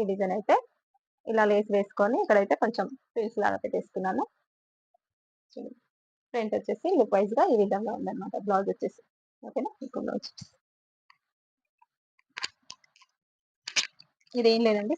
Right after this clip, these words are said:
సింపుల్ గా, సింపుల్ గా అయితే కుట్టేసాను నేను. బ్యాక్ సైడ్ చూపిస్తాను. సింపుల్ వచ్చేసి నేను ఇది టైమ్ లేదని ఇంకా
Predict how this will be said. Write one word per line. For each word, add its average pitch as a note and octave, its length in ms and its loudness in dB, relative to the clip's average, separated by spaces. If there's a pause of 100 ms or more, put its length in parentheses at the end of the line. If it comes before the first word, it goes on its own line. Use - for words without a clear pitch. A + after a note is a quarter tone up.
సింపుల్ A#3 460 4
గా, - 80 4 (520)
సింపుల్ B3 300 2
గా A3 80 8
అయితే A3 200 0
కుట్టేసాను G3+ 460 -4
నేను. G#3+ 160 0 (200)
బ్యాక్ F#3 180 2
సైడ్ F#3 220 -2
చూపిస్తాను. - 440 -6 (560)
సింపుల్ A#3 280 4
వచ్చేసి G3+ 300 0 (100)
నేను G#3+ 180 0 (160)
ఇది G#3+ 180 4
టైమ్ G#3 220 4
లేదని G#3+ 380 4
ఇంకా G#3 160 6